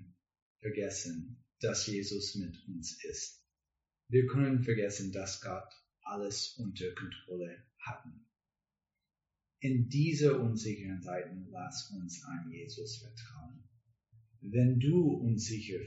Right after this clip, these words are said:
fühlst, lies durch diesen Text täglich diese Woche. Bete zum Jesus und fragte ihn für Hilfe in deiner Situation. Und wenn du noch unsicher fühlst,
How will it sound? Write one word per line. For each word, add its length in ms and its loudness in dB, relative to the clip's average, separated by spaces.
fühlst, 580 -8
lies 540 4
durch 320 8
diesen 460 4
Text 500 -2
täglich 500 -8
diese 320 -14
Woche. 400 -16
Bete 420 4
zum 180 -2
Jesus 840 -8
und 240 2
fragte 480 4
ihn 260 2
für 140 0
Hilfe 360 2
in 240 -6
deiner 340 -8
Situation. 920 -8
Und 140 -6
wenn 160 -2
du 100 0
noch 460 4
unsicher 460 0
fühlst, 600 -12